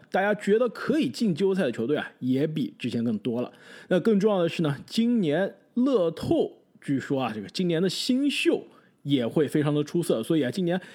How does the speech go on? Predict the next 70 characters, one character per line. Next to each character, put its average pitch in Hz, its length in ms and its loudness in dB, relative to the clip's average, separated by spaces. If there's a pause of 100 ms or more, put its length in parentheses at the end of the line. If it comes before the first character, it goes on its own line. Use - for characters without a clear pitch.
(120)
这 196 120 0
些 226 100 4
重 220 240 2
建 320 160 2
的 156 160 0
球 131 240 -4
队 160 160 2
啊， 117 160 -4 (220)
或 226 100 4
者 180 80 0
是 175 140 -2
在 170 340 0
模 170 180 2
棱 269 140 0
两 254 240 2
可、 - 400 -4
在 151 460 -2
犹 156 360 2
豫 370 100 0
要 262 120 4
不 185 80 0
要 170 60 0
重 156 180 -2
建 196 80 0
的 156 80 -2
球 127 100 -2
队 151 140 0
啊， 139 60 -2
现 160 100 -2
在 131 120 -2
重 175 440 0
建 269 260 0 (200)
也 131 180 -4
变 135 260 0
得 117 100 0
更 135 120 -2
有 110 80 -2
动 240 320 0
力 110 80 -2
了。 - 100 -8 (460)
正 285 240 4
是 233 120 2
如 208 220 2
此 156 220 -2
呢， 123 160 2
我 127 80 0
们 131 80 0
当 165 160 0
时 160 140 -2
也 110 180 0
是 131 280 -2
预 226 200 2
期 - 280 0
啊， - 80 0 (280)
今 165 160 0
年 135 160 0
的 156 120 2
交 196 400 0
易 170 140 0
截 151 260 0
止 131 100 -4
日 120 240 -2
可 - 180 -6
能 110 320 -2
会 - 320 -2
比 123 200 -4
往 127 300 -2
年 196 240 -6 (180)
更 117 240 0
加 147 260 0